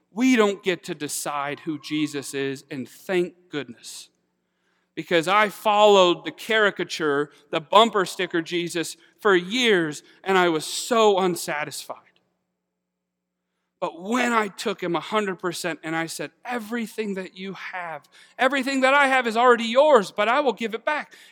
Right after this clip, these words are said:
And when I am tempted, I will ask your forgiveness and bring it back." So make sure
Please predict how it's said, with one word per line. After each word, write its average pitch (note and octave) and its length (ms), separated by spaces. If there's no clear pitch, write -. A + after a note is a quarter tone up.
And A#3 180
when D4+ 180
I C#4+ 140
am A#3+ 200
tempted, A3+ 540
I G#3+ 260
will G3 300
ask B3+ 320
your G#3 80
forgiveness A3 680
and G3 180
bring C4 240
it G#3+ 180
back." - 460
So G#3 200
make A#3 460
sure F#3 640